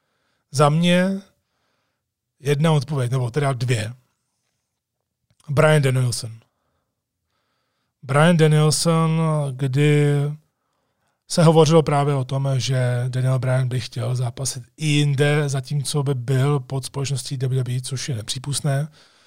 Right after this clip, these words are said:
ale taky se hovořilo o tom, že by W W E se chtěla otevřít, chtěla by otevřít ta,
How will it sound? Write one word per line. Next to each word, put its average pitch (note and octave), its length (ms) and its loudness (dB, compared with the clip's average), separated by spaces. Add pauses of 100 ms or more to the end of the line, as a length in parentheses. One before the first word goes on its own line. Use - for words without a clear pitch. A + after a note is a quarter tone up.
(240)
ale F#3 220 2
taky F3+ 260 -2
se E3 140 0
hovořilo D3+ 460 2
o C#3 60 -2
tom, C#3+ 340 0
že C3 180 0
by C#3 240 0
W C3+ 240 -2
W B2+ 60 -4
E C3+ 80 -4
se C3 140 -6
chtěla B2+ 420 -4
otevřít, C3 640 -2
chtěla B2 320 -8
by B2+ 140 -6
otevřít B2 540 -6
ta, A#2 280 -8